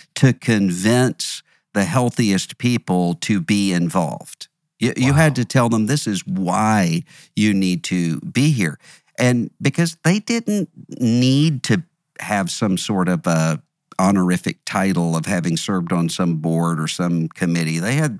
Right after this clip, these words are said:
Speaker 1: lives and ministries that they were carrying out, which left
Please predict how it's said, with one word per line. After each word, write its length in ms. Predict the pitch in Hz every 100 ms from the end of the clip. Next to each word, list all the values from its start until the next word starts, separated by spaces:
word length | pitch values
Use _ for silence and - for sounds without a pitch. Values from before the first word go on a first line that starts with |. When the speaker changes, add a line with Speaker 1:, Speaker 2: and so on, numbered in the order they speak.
| 78
Speaker 1:
lives 600 | 80 120 156 87 76 73
and 160 | 82 87
ministries 640 | 127 156 - 90 82 80
that 120 | 85
they 120 | 90 85
were 80 | 82
carrying 520 | - 90 85 85 87
out, 400 | 147 110 80 - - - _ _ -
which 340 | 107 117 -
left 720 | 104 110 156 196 127 143 -